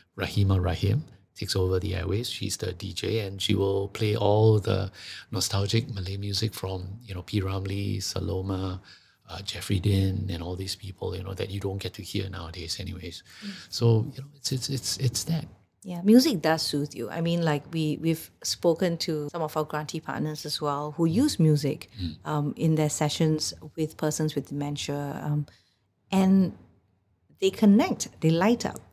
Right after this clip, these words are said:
Speaker 2: They may not speak. Some
Speaker 1: Mm-hmm.
Speaker 2: of them don't speak. Um, some of them seem disengaged, but when the music comes on,
Speaker 1: Yes.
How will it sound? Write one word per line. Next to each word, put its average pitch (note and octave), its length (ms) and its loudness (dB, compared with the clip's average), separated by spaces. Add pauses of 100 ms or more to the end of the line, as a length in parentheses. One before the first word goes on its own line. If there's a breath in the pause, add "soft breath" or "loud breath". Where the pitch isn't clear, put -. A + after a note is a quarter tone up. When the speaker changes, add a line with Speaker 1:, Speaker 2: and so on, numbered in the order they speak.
Speaker 2:
They F3 100 6
may E3 200 8
not F#3+ 320 4
speak. - 580 -2 (180)
Some G#2 120 2
Speaker 1:
Mm-hmm. G3 140 4
Speaker 2:
of D#3+ 100 2
them E3+ 160 4
don't D#3 200 0
speak. - 360 -4 (120)
Um, C#3+ 360 -18 (440)
some E3+ 200 2
of D3+ 160 2
them D3+ 480 6
seem E3 280 0
disengaged, D#3 580 4
but - 120 -4
when D#3 120 4
the D#3+ 80 6
music F3+ 400 4
comes D3 280 0
on, D3 280 -6
Speaker 1:
Yes. D#2+ 400 -8